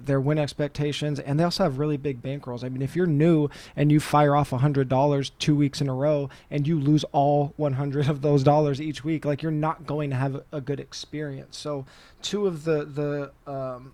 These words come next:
articles that you kinda touched on in the bankroll management section in the Strategy Hub, um, are articles that I've written. One is on setting goals for bankroll management. The other's on risk management. They touch almost nothing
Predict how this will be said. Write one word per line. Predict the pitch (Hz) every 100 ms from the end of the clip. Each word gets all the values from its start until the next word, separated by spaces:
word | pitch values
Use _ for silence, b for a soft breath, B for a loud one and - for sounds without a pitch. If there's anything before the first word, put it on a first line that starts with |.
| -
articles | 180 170 - 156 127
that | 147
you | 156 143 143 139 B B B -
kinda | 160 131
touched | 185 202 -
on | 151 147
in | 139
the | 139
bankroll | 135 - 147 135 143
management | 143 143 127 143 -
section | - 139 - 143
in | 139 147
the | 139 139 -
Strategy | - - 139 139 139
Hub, | 135 143 135 B B B
um, | 131 135 131 147
are | 160
articles | 160 160 156 151 139
that |
I've | 156 185
written. | 156 147 151 B B B
One | - 139 175 202
is | 170
on | 170
setting | - 165 165 175
goals | 156 143 147
for | -
bankroll | 135 143 147 139
management. | 139 139 135 151 147
The | 151
other's | 165 160
on | 151
risk | 143 175 151
management. | 139 127 120 135 131
They | 147
touch | 175 175
almost | - 165 143
nothing | 131 135 160 - 180